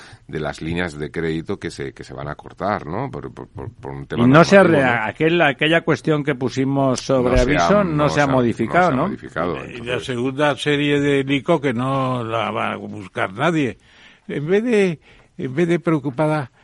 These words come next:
Speaker 3: ¿qué tal el adjetivo le gustaría a usted?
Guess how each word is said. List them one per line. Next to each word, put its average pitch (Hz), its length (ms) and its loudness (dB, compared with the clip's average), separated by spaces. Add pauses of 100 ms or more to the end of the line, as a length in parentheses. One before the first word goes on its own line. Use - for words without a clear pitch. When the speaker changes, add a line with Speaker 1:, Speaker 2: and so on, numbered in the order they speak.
(140)
Speaker 3:
¿qué 151 140 -4
tal 151 260 -2
el 135 240 -6
adjetivo 135 680 -6
le 131 120 -4
gustaría 139 500 -6
a - 20 -6
usted? 135 320 -8